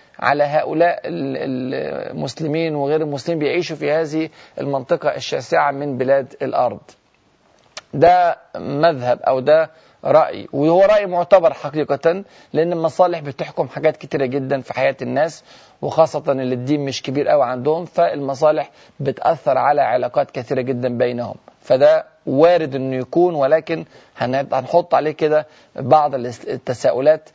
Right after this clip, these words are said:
بس بعد ما أقول لكم الحاجة التانية اللي الناس بتفترضها. بتفترض الحاجة التانية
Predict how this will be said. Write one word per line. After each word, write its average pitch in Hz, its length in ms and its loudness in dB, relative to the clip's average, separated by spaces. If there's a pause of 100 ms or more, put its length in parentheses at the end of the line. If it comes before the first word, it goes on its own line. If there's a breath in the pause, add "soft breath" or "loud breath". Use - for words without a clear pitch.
(240 soft breath)
بس 127 160 -6
بعد 147 240 0
ما 131 60 -6
أقول 143 100 -4
لكم 143 260 -4
الحاجة 139 300 -4
التانية 170 600 -2 (320 soft breath)
اللي 127 120 -2
الناس 139 220 -2
بتفترضها. 135 640 -2
بتفترض 175 480 0
الحاجة 185 260 0
التانية 165 480 -2